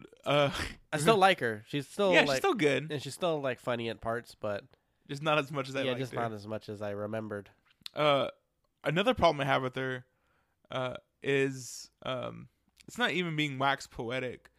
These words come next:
Speaker 1: Um, I really don't like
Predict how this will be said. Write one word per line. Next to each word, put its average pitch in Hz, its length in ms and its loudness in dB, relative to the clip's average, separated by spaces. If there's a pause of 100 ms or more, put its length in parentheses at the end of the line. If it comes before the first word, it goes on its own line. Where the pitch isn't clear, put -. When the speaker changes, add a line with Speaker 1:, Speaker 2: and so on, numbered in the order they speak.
(520)
Speaker 1:
Um, 127 460 -6 (1300)
I 165 120 -4
really 156 460 4
don't 151 280 0
like 139 320 2